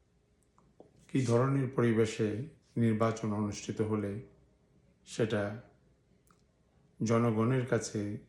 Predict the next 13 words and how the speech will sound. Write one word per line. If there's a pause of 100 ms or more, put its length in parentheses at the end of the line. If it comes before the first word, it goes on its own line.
(140)
গ্রহণযোগ্যতা
পাবে
এবং
এটা
রাষ্ট্রের
জন্য
উপকারী
হবে। (680)
জনগণকে
সেবা
প্রদান
করতে
আমাদের